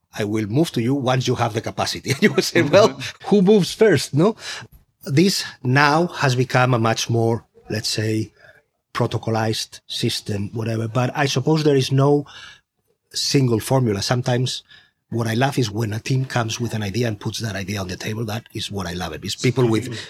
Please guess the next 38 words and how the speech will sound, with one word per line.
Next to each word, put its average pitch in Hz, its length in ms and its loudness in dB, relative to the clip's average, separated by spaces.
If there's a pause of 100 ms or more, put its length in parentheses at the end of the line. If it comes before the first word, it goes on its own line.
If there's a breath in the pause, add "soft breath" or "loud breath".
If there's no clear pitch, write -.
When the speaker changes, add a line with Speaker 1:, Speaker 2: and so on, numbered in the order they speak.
(140 loud breath)
Speaker 1:
really 127 680 4
real 127 240 4
experience. 104 380 -2
Speaker 2:
So 131 60 4
some 127 220 2
of 110 40 0
that 117 140 -2
diversification 113 680 -2
was 95 120 -2
really 107 320 -2
because 107 400 -4
it, 117 160 -8
the 117 100 -2
right 113 220 0
person 117 340 0
came 87 200 -4
to - 160 -4
you, 98 60 -2
and 98 100 0
you 110 160 0
were 120 100 -4
more 117 220 2
agnostic 113 480 -2
about 98 260 -4
what 110 360 -4
class 104 380 -2
of - 60 -20
business 98 320 -6
was. 98 100 -4
You 107 160 0
were 104 100 0
more 110 140 2
interested 110 380 0
in 98 80 0
what 113 140 -2
they 113 80 -4
were 101 60 -6
proposing. 110 540 -4